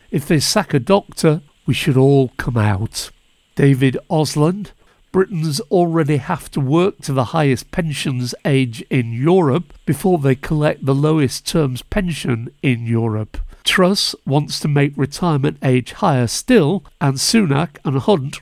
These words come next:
reduce the already meagre payout." Krishna, "To be fair, before Liz Truss, no government had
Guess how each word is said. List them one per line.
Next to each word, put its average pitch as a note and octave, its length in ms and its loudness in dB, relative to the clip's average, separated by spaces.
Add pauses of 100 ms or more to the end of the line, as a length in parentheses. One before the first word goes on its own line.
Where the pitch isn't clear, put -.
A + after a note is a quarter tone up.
reduce C#3+ 440 0
the D#3 200 0
already D3 720 0 (100)
meagre C3+ 400 4
payout." C#3 800 -2 (480)
Krishna, E3 720 0 (340)
"To - 80 -4
be C#3+ 140 2
fair, E3 420 0
before E3 420 -2
Liz C#3 320 -2
Truss, - 600 -2 (120)
no D#3+ 380 2
government D3+ 680 -2
had C3+ 240 -2